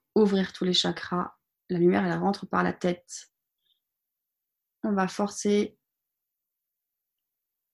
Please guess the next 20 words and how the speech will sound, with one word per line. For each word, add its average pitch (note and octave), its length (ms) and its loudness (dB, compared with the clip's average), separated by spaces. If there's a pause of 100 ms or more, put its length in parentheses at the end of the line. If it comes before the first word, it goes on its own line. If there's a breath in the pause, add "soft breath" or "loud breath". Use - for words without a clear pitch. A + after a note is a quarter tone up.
(180)
On G#3 100 0
imagine G3+ 320 2
un G3 80 2
faisceau G#3+ 320 -2
de G3+ 60 -2
lumière G3+ 360 4
qui - 160 -2
rentre F#3 320 -2
par F#3+ 160 0
la F3+ 100 0
tête. - 560 -10 (520)
On G3 180 4
ouvre G#3+ 220 2
le G3 100 2
chakra G3 380 -2
coronal. F#3 680 2
Et G3 80 2
là, A3+ 160 4
on G3 60 8
demande F#3 540 6